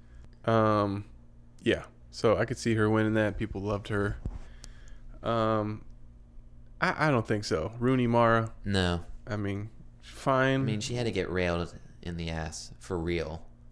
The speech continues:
Speaker 2: when they filmed it.
Speaker 1: For real?
Speaker 2: Yeah. They, it was practical.
Speaker 1: <laughs>
Speaker 2: It was not acting.
Speaker 1: Wow. That is,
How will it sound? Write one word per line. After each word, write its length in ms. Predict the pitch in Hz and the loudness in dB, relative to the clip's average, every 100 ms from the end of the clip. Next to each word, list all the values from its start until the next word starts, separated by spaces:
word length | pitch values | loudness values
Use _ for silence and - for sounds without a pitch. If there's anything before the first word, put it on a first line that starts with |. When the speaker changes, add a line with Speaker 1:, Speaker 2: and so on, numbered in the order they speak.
| - - | -12 -6
Speaker 2:
when 120 | 92 92 | -2 -2
they 100 | 80 | -2
filmed 340 | 95 87 87 | -4 -4 -2
it. 180 | 85 - | -2 -2
Speaker 1:
For 160 | - | 2
real? 460 | 147 131 151 214 143 113 | 4 6 6 6 4 4
Speaker 2:
Yeah. 300 | 104 87 71 - - | 2 2 0 -8 -4
They, 300 | - 90 92 90 92 | 2 2 2 -2 0
it 80 | |
was 140 | 90 85 | 0 0
practical. 580 | - 87 - - 82 170 | 0 -2 -2 -8 -2 -2
Speaker 1:
<laughs> 60 | - - - - - | -2 -6 -6 -6 2
Speaker 2:
It 220 | 294 - | 2 4
was 160 | 226 226 | 2 2
not 240 | 208 - - - | 2 6 8 8
acting. 280 | - - - 403 - - - - - - - - | 6 4 6 6 6 4 2 0 -2 -2 0 2
Speaker 1:
Wow. 460 | - 156 165 113 107 123 - - - - | 2 2 4 4 2 0 -4 -2 -2 -2
That 240 | 110 123 143 | 0 0 4
is, 560 | 123 107 110 - - | 2 2 -2 -6 -6